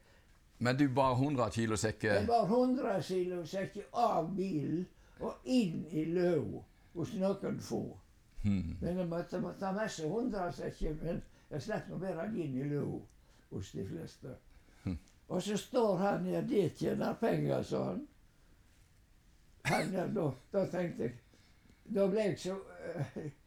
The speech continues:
Speaker 2: da kokte det i meg. Men det var en fyr som ikke var å si noe til, for han var så klok.
Speaker 1: Ja.
Speaker 2: Det var en sånn litt, litt finere type, men ikke en.
Speaker 1: <laughs> Måtte du ha konsesjon den gangen, da?
Speaker 2: Å ja,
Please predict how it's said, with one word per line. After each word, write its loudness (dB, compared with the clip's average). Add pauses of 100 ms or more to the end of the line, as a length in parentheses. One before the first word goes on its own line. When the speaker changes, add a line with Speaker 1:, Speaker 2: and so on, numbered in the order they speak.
(300)
Speaker 2:
da 4
kokte 2
det 0
i -2
meg. -6 (400)
Men -2
det 0
var 0
en -4
fyr 2
som -4
ikke -8
var -4
å -2
si -2
noe -4
til, -6
for -8
han -4
var -8
så -12
klok. -10 (360)
Speaker 1:
Ja. -8 (120)
Speaker 2:
Det 0
var 0
en -2
sånn 0
litt, -2
litt -4 (340)
finere 0 (120)
type, -4 (380)
men -4 (100)
ikke -4
en. 0
Speaker 1:
<laughs> -14 (2000)
Måtte 0
du 2
ha 2
konsesjon 2
den 0
gangen, 0
da? 4
Speaker 2:
Å 6
ja, 2